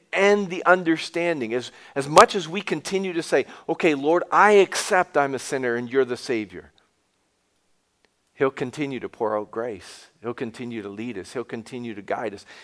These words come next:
He'll continue to grow our faith.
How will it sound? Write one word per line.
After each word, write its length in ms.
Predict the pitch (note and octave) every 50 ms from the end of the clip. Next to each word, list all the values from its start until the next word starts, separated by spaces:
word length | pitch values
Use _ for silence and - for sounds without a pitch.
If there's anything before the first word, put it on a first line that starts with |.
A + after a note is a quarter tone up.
| - _ _
He'll 160 | - D3+ D3+
continue 500 | D3 - D#3+ C3+ - - D#3 D3 C#3+ C3
to 160 | A#2 - C3+
grow 540 | A#2+ G#2 G#2+ A2 C3 C3+ C#3 C#3+ B2+ A#2 - -
our 420 | - A#2+ A#2 B2 B2+ A2+ A2+ G#2+ - _ _ _ _ _
faith. 720 | - - - - C3 C3 A#2+ G#2+ F#2 - - - -